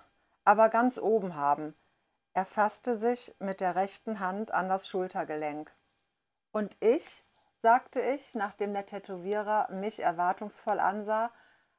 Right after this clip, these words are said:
"möchte das Tattoo auf dem linken Schulterblatt." Die Schlange hatte ungefähr vier Zentimeter im Durchmesser und ich fand die Größe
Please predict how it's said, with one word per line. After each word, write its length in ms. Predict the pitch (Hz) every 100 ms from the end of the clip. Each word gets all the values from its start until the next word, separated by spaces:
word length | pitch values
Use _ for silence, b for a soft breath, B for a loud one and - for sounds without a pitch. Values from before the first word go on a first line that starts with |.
| -
"möchte 280 | 240 269 262
das 300 | 254 247 -
Tattoo 440 | 262 262 262 247 - _ -
auf 180 | 226 226
dem 180 | 240 226
linken 320 | 220 214 220
Schulterblatt." 720 | - 185 185 156 147 - - _ _ _ _ _ _ _ _ _ _ _ _
Die 80 | 202
Schlange 600 | 190 196 185 220 240 240 -
hatte 340 | 196 196 185
ungefähr 460 | 196 208 - 202 196
vier 280 | - 220
Zentimeter 800 | - 208 202 202 190 202 - 214
im 140 | 180 180
Durchmesser 840 | 185 202 - 220 226 - 233 233
und 200 | 196 -
ich 160 | 208 -
fand 320 | 214 226 220
die 80 | 196
Größe 640 | - 202 226 - 226 233